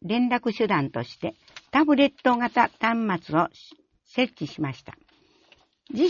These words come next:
身のスマートフォンやパソコンのビデオ通話などの機能を利用し、障害福祉課の手話通訳者と手話による会話やメールのやり取りができます。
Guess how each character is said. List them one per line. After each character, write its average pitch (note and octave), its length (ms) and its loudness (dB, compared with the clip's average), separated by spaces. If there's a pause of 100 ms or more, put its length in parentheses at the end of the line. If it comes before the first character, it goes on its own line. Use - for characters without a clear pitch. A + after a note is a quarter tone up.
(100)
身 G#3+ 140 6
の D3 140 2
ス F3 100 -6
マ A#3 220 2
ー A3+ 80 -6
ト A3+ 140 0
フ - 180 -8
ォ - 20 -2
ン C#3 140 -4
や - 180 -8 (360)
パ F#3 120 0
ソ B3 160 -4
コ B3+ 140 2
ン B3 100 2
の B3 160 2 (120)
ビ C4 140 0
デ B3+ 180 6
オ A#3+ 120 2
通 - 160 -2
話 F#3 200 2
な D3 160 -2
ど E3+ 120 2
の D3+ 140 2
機 - 200 -2
能 A#3+ 240 6
を D#3 60 4
利 D#3+ 160 -2
用 F3+ 240 2
し、 - 340 -8 (540)
障 D4 340 6
害 C#4+ 160 6
福 - 220 -4
祉 - 120 -16
課 D#3+ 140 -2
の D3 160 -6 (600)
手 B3+ 80 4
話 D4 140 6
通 C#4 120 -4
訳 B3+ 380 0
者 F3 180 -10
と - 220 -2 (440)
手 D#4 80 6
話 D4 140 10
に F3 160 6
よ D#3+ 80 4
る - 160 -2 (380)
会 A#3 340 2
話 A3+ 220 4
や E3 260 0 (240)
メ C4 240 4
ー - 20 2
ル B3+ 140 2
の B3 140 -2 (100)
や A#3 80 2
り G#3+ 140 0
取 D#3+ 220 -6
り F#3 40 -4
が A3 100 0
で E3 140 -4
き - 120 -10
ま A2+ 100 -6
す。 - 180 -20